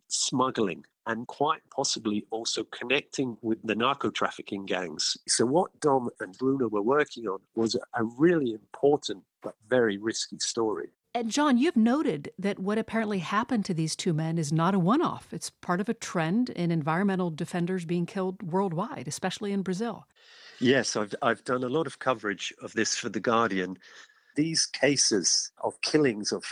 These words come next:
Speaker 1: environmental defenders are usually treated as one-offs in remote parts of the world.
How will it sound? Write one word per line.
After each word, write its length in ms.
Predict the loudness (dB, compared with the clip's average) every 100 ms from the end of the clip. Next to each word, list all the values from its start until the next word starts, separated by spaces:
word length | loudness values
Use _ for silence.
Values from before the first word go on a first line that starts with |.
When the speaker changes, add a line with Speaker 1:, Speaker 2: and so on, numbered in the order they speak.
| -8
Speaker 1:
environmental 720 | -6 0 4 4 2 -2 -6 -8
defenders 640 | -2 0 0 0 -4 -4 -4
are 80 |
usually 580 | -4 0 2 2 0 -2
treated 460 | 0 -2 0 0 0
as 160 | 0
one-offs 640 | 0 2 2 0 -4 -6 -6
in 160 | -4
remote 400 | -2 2 2 2
parts 380 | 0 0 0 -2
of 100 | -4
the 80 | -4
world. 540 | 0 0 0 -2 -6